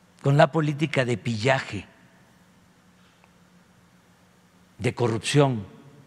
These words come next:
en donde lo más importante era triunfar a toda costa, sin escrúpulos morales de ninguna índole.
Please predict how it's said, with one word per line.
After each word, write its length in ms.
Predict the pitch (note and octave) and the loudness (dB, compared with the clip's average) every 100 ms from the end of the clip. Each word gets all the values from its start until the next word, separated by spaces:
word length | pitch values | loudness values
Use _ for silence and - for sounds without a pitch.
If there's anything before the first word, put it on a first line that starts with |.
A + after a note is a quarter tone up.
| _ _ _ _ _ | _ _ _ _ _
en 140 | - C#3+ | -2 2
donde 260 | D3+ D3 | 2 2
lo 140 | C#3 C#3+ | 2 2
más 300 | D#3 F#3 F3+ | 2 2 0
importante 880 | E3 C3+ B2 - F3 F#3 F3+ E3+ D#3 | 0 -2 -2 -2 0 -2 -2 0 2
era 180 | E3 | 0
triunfar 800 | E3 D3 C#3+ - F3 G3+ A3+ - - | 0 -2 -2 4 6 6 -2 -16 -2
a 100 | C#3 | 0
toda 340 | - G3 F#3+ | 2 2 2
costa, 540 | F#3+ G#3 - - A#2+ - - - - - - - - _ _ _ _ | 4 4 4 4 4 4 -20 -20 -20 -20 -20 -20 -20 _ _ _ _
sin 220 | - D3+ | 2 4
escrúpulos 680 | C#3+ - - F#3 - E3+ C#3+ | 4 4 4 4 4 2 4
morales 540 | C3+ C3+ C#3+ C3+ G#2+ F#2+ | 2 4 4 2 -6 -4
de 80 | |
ninguna 360 | A2+ A2+ B2+ A2+ | -4 -2 -2 -2
índole. 320 | G#2+ F#2 F2 | -2 -4 -8